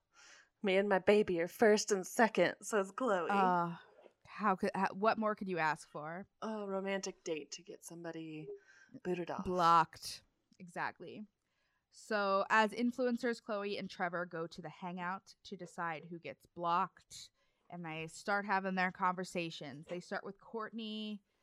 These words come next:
Speaker 2: They both decide that he's solid and safe and don't want him to go.
Speaker 1: Mm-hmm.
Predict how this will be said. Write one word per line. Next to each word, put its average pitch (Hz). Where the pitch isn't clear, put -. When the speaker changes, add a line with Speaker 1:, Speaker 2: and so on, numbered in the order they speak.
Speaker 2:
They 185
both 180
decide 170
that 165
he's 165
solid 160
and 151
safe 156
and 160
don't 139
want 151
him 156
to 160
go. 165
Speaker 1:
Mm-hmm. 151